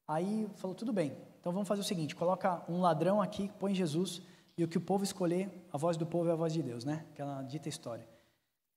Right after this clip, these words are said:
E aí o pessoal falou, "Não, crucifica esse e solta Barrabás." Aí falou, "Mas eu não vejo nele, né, nenhum pecado." Que que, olha só o que os judeus falam, "Que o sangue dele caia sobre nós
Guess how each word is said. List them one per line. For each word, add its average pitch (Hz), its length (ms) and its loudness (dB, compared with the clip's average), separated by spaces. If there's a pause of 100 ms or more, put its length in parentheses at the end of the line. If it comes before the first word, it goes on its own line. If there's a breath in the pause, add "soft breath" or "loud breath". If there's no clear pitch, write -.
E 156 80 4
aí 170 180 10
o 180 40 4
pessoal 190 260 2
falou, 185 200 4
"Não, 175 380 2 (140)
crucifica 196 640 2
esse 202 480 0
e 170 60 -4
solta 180 360 0
Barrabás." 160 640 -2 (720)
Aí 160 200 2
falou, 175 160 -4
"Mas 180 140 0
eu 220 60 2
não 226 80 2
vejo 214 320 2
nele, 151 400 0 (220)
né, 156 120 -2
nenhum 175 180 0
pecado." 151 400 -2
Que 220 120 -2
que, - 260 -6
olha 240 220 8
só 233 200 2
o 233 40 0
que 233 80 0
os 196 60 2
judeus 190 300 0
falam, 131 300 -2 (400 loud breath)
"Que 160 120 0
o 143 60 4
sangue 233 500 4
dele 180 360 4
caia 170 300 0
sobre 180 340 2
nós 156 460 0